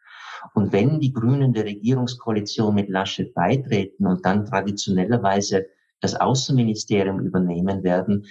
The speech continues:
dann muss man mit Dissonanzen, mit Friktionen innerhalb der deutschen Regierung in der Russlandpolitik rechnen, was die Handlungsfähigkeit Deutschlands sicherlich nicht erhöht.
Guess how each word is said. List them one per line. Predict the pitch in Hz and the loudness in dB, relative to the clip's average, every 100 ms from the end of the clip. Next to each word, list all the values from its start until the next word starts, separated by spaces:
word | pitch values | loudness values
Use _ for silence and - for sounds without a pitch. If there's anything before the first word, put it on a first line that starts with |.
| - - | -12 0
dann | 101 | 2
muss | 107 127 135 | 4 2 0
man | 117 107 | 0 0
mit | 101 - | -2 -4
Dissonanzen, | 104 104 95 87 117 131 135 110 | -2 0 0 2 0 0 0 0
mit | 107 | -2
Friktionen | - - - - 110 107 104 | -6 -12 -10 -4 0 2 2
innerhalb | 101 123 131 110 92 - | 2 2 2 2 -2 -4
der | 98 | -8
deutschen | - 90 87 - | -2 -2 -2 -4
Regierung | 95 92 - 95 101 104 117 - - _ | -2 -2 -2 0 2 2 0 -4 -20 _
in | 123 104 | 2 2
der | 101 | 0
Russlandpolitik | 104 - 107 101 101 101 101 - - | -4 -2 -2 0 -2 -4 -4 -8 -2
rechnen, | 87 - - 127 123 - - - | -2 -2 2 4 4 0 -10 -2
was | - - | -2 0
die | - | 0
Handlungsfähigkeit | 90 120 156 113 104 - 95 95 - 90 - | 2 2 2 2 -2 -4 -2 -4 -2 -4 0
Deutschlands | 90 90 - - 90 101 - - _ _ | 0 0 -2 -2 0 -2 -6 -14 _ _
sicherlich | - 110 123 98 - | -2 0 2 2 2
nicht | 98 - - _ _ | 0 -2 -6 _ _
erhöht. | 92 90 80 78 - - | -2 2 0 0 -6 -16